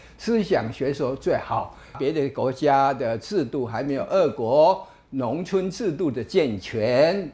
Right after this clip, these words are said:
我们上一次有提到赫成，一个被沙皇视为异议分子，曾经被放逐到西伯利亚，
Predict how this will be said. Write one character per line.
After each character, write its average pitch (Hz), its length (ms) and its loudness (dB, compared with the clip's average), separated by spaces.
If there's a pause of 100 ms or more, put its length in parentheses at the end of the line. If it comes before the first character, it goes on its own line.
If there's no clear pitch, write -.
我 - 80 -10
们 127 160 -4
上 151 240 -4
一 143 80 0
次 139 240 -6
有 104 120 -4
提 113 280 -8
到 120 300 0
赫 104 460 2
成， 147 580 2 (280)
一 185 120 -6
个 143 220 0
被 196 480 4
沙 214 340 2
皇 156 320 0
视 220 320 -4
为 147 340 0
异 220 360 2
议 147 80 2
分 147 280 2
子， 120 540 0 (260)
曾 143 240 0
经 147 240 0
被 143 220 4
放 196 340 2
逐 143 220 -2
到 180 180 2
西 147 220 -6
伯 202 180 2
利 196 180 2
亚， 147 420 6